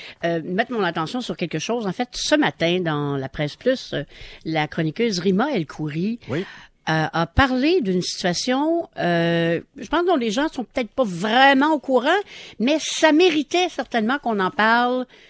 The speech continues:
Speaker 1: et qu'on en parle sur la place publique.
Speaker 2: Ça, ça,
Speaker 1: Alors
Speaker 2: ça, ça, ça mérite qu'on en parle et ça, et ça t'irrite aussi, c'est ça ?
Speaker 1: Oh, moi, c'est, écoute, ça m'irrite, là, tu peux pas t'imaginer. Je, je me suis levée, il faisait beau, je me suis dit, « Ah, une belle journée zen », et puis bang, voilà, c'est raté.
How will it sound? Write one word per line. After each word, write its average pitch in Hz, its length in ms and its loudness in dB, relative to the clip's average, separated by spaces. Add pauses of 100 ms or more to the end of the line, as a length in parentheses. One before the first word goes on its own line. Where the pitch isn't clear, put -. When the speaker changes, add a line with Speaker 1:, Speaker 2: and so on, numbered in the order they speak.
(360)
Speaker 1:
et 202 60 0
qu'on 202 220 2
en 196 80 2
parle 226 260 2
sur 190 140 -2
la 160 80 2
place 185 280 -2
publique. 165 500 -2
Speaker 2:
Ça, - 260 -4 (100)
ça, - 220 0
Speaker 1:
Alors 208 220 4
Speaker 2:
ça, - 300 -2
ça, - 280 -2 (240)
ça - 240 -2
mérite 214 440 0
qu'on 185 160 0
en 165 160 2
parle 226 360 -2 (120)
et 165 100 2
ça, 170 240 -2 (320)
et 170 100 2
ça 185 220 -2
t'irrite 226 560 -2
aussi, 110 300 -4
c'est - 200 -14
ça ? 226 160 -10
Speaker 1:
Oh, 208 140 6
moi, 269 160 6
c'est, 247 180 -2
écoute, 202 360 0
ça 233 220 2
m'irrite, 269 360 2
là, 285 140 4
tu - 120 -10
peux 254 120 -2
pas 240 140 -2
t'imaginer. 196 680 2 (580)
Je, 175 260 -2
je 175 140 -2
me 208 80 2
suis 226 160 -2
levée, 208 160 2
il 240 60 0
faisait 208 220 -2
beau, 220 180 0
je 214 80 -6
me 214 60 -2
suis 180 180 -8
dit, « 226 60 4
Ah, 262 180 10
une 190 80 -2
belle 240 240 2
journée 233 300 2
zen », 226 340 6
et 214 60 2
puis 180 140 -2
bang, 208 420 6
voilà, 180 400 2
c'est 269 180 4
raté. 226 440 2